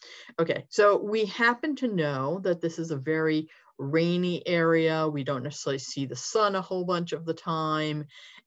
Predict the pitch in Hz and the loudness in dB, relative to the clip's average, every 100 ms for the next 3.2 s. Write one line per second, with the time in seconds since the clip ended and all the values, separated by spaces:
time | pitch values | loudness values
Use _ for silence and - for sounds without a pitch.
0 | _ 175 165 165 160 156 156 160 - _ | _ 2 4 4 4 2 0 -2 -12 _
1 | - - 151 151 208 262 302 - 277 247 | -20 -20 -18 -16 2 4 4 4 6 8
2 | 220 226 247 233 220 202 202 190 208 196 | 6 4 4 4 0 -6 -8 -8 -8 -6
3 | 196 202 | -6 -6